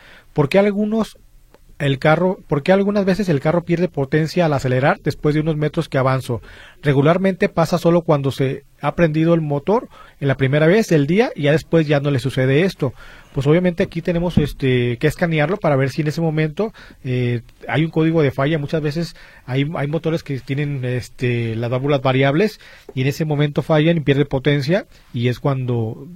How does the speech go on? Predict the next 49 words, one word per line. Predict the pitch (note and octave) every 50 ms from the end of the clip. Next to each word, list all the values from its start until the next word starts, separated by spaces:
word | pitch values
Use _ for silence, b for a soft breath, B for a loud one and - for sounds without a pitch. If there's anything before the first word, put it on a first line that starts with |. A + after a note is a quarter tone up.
| A3 -
se | D3+ - C#3+
siente | - - D3+ D3+ D3+ G3
como | F3+ - D#3 C3+ B2
que | - C3 A#2
pierde | - - C3 C3 C#3
la | C3+ B2+
potencia. | - C#3 C3 F#3 G3 E3+ - C3+
Habría | B2+ C3 C#3+
que | C3+ -
ver | C#3 C#3+
si | C3 C#3+
no | D3 C#3
metió | C#3 C#3+ - - C#3+
códigos | - D3 C#3 C#3 C#3+ C#3+ C3+
de | C3
falla | - - C3+ C#3 C#3 C#3
de, | C#3 C#3 D#3+ F3+ B B B B B B B -
de, | - B2+ B2+ A#2+ A#2+ A#2 A#2+ C3+
de | A#2 B2+
esas | A#2+ - C#3+ -
válvulas. | - C#3 C#3 C#3+ D3 E3 G3+ G3 - B B B B B -
También | C#3 C3 C#3+ D3+
muchas | D3+ C#3+ - D#3+
veces | D3+ D3+ C3 -
las | D#3+ D#3+ C#3
bobinas | B2 B2+ B2 C3+ D3 D3 D#3+ C#3+
también, | - C#3+ C3 C3+ C#3 C#3+ D3+ E3 F3+ F#3 B B B B B B B B
eh, | - B2+ B2 B2+ B2 A#2+ A#2+
brinca | A#2 C3+ C#3+ C#3 - D3+
la | D3+ C#3+
corriente | - D#3+ D#3 D#3+ E3 E3 D#3+ - G#3
y | G#3+
se | E3 C#3+ C3+
siente | A2+ C3 C3+ C3 C3 C3 C#3+
ahí, | C3+ C3 C3 C3 C3+
este, | C#3+ C3+ - - - C3+ B2 B2 A#2+ A#2 A2+
la, | A#2 A#2+ B2+ B2 A#2+ B2+ B2 C3+
la | C#3+ C3 B2+
falta | - C3 B2+ - C#3+
de | C3
potencia. | - C3+ B2 - C3+ C3+ C3 A#2 C3+ B2 - B B B B B B B
Pero | - C#3 C3 C3+ B2+ B2+ C#3 - D#3+
eso | D#3 C#3+ - D#3+
solamente | E3 F3 F3 E3 E3+ - E3+
se | - D#3
va | C#3+ C#3+
a | C#3+
poder | C#3 - D3+ D3 D3 C#3+
ver | C#3 D#3 D#3